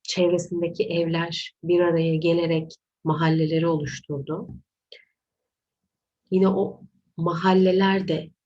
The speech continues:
bir araya gelerek bir ilçeyi oluşturdu. Mesela bizim okulumuz hangi ilçede? Küçükçekmece ilçesinde.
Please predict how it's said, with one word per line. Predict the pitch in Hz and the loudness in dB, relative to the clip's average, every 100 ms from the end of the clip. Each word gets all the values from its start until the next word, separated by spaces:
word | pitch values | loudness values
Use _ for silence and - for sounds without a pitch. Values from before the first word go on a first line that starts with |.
| - | 0
bir | 190 | 2
araya | 190 170 160 180 | 2 2 -2 -2
gelerek | 185 214 175 214 - | 2 4 4 0 -4
bir | 220 247 - | -4 -6 -4
ilçeyi | 180 - - 180 175 | -4 -4 -2 0 2
oluşturdu. | 151 135 - - 139 - 170 254 - _ _ _ _ 190 | 0 -4 -10 -8 -8 -4 -6 -6 -12 _ _ _ _ -6
Mesela | 185 - 151 170 190 - _ _ _ _ _ - | -4 -4 -6 -4 -6 -8 _ _ _ _ _ -4
bizim | 190 180 180 190 | -4 -2 -4 -4
okulumuz | 196 190 165 156 175 247 - - - _ _ _ _ - | -6 -4 -4 -2 -4 -6 -12 -20 -20 _ _ _ _ -16
hangi | - 175 175 160 | -4 -2 0 0
ilçede? | 151 139 - 147 170 254 - _ - _ _ _ _ _ _ - | 0 -2 -6 -4 -4 -6 -10 _ -20 _ _ _ _ _ _ -12
Küçükçekmece | - 180 160 160 143 147 143 147 | -6 -6 -4 -4 -4 -4 -6 -6
ilçesinde. | 143 - 151 - 143 139 165 | -6 -10 -14 -14 -10 -8 -8